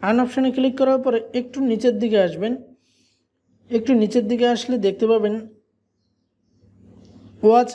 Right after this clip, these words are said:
and earn। এখান থেকে আপনারা ভিডিও দেখার মাধ্যমে খুব ভালো একটা অ্যামাউন্ট ইনকাম করতে পারবেন। তো দেখুন, আমি এখান থেকে এই যে, যে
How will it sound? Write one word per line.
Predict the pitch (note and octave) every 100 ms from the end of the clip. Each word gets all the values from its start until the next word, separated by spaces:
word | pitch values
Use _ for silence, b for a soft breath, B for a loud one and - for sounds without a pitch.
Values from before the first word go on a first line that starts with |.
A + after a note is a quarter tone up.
| - G3
and | G3 - G3+
earn। | F3+ C#3+ - G#3
এখান | A#3+ B3
থেকে | B3+ B3
আপনারা | G#3+ A3+ F3+
ভিডিও | G3 A#3+ A3+
দেখার | G3+ G3+ A3+ A#3+
মাধ্যমে | A3 A3 G#3+
খুব | A3 F#3
ভালো | F#3+ A#3
একটা | A#3 A#3+
অ্যামাউন্ট | G#3 G#3+ A3+
ইনকাম | G#3 A#3 A3+ A3
করতে | A3+ G3 E3
পারবেন। | C#3 C#3 C3 b b b b b b _
তো | D#4
দেখুন, | B3 A#3 A3
আমি | A3 A3
এখান | A#3 A3
থেকে | G#3+ A3 A3 A3
এই | A#3
যে, | A#3+
যে | A3+